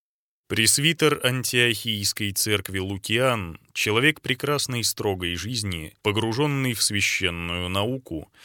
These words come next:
был приведён в Никомедию, где тогда находился царь.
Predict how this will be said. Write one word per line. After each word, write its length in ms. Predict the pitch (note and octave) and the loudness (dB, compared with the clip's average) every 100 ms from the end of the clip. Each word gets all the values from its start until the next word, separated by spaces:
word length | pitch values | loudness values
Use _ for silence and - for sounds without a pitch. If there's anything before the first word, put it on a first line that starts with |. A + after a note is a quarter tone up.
| - - | -20 -14
был 240 | G#2 C3 D#3 | 0 2 2
приведён 560 | D3+ C#3 C3+ C3 C3+ | 0 0 0 2 0
в 80 | B2 | 0
Никомедию, 800 | B2+ B2 B2 B2+ A#2+ D3+ C3+ G2+ | 0 2 2 0 0 -2 0 -2
где 260 | F2+ F#2+ A2+ | -2 -2 2
тогда 400 | A#2+ B2+ D3 D3 | 0 2 2 2
находился 640 | C#3 A2+ G#2 F#2 F#2 G2 | 0 -2 -2 -4 -4 -4
царь. 460 | - - E2 D2 | -4 -2 -2 -4